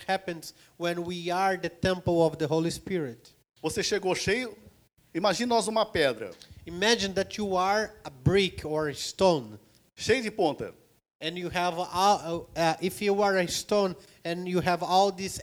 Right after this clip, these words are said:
Speaker 1: edges.
Speaker 2: Ferindo várias gente, várias pessoas que estão ao nosso redor.
Speaker 1: Hum?
Speaker 2: Ferindo várias
Speaker 1: Ah.
Speaker 2: pessoas que estão ao nosso redor.
Speaker 1: As a stone that has so many edges, you are hurting the people around you.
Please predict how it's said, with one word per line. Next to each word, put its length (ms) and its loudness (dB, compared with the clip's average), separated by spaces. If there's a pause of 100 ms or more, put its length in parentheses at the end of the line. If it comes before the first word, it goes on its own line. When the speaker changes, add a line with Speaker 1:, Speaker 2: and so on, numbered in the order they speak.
Speaker 1:
edges. 560 -2
Speaker 2:
Ferindo 340 -2
várias 300 0
gente, 280 -4
várias 220 -4
pessoas 400 -2
que 80 -10
estão 200 -2
ao 40 0
nosso 240 -4
redor. 380 -8 (400)
Speaker 1:
Hum? 80 -18 (480)
Speaker 2:
Ferindo 360 -8
várias 300 -2
Speaker 1:
Ah. 40 -10
Speaker 2:
pessoas 340 -6
que 100 -12
estão 40 -4
ao 40 -8
nosso 240 -10
redor. 340 -10 (140)
Speaker 1:
As 400 2
a 380 0 (440)
stone 600 4
that 300 -8
has 280 -2 (220)
so 240 4
many 420 0
edges, 540 0 (180)
you 240 -4
are 140 0
hurting 840 -2 (440)
the 240 0 (120)
people 380 -4
around 460 0
you. 120 -10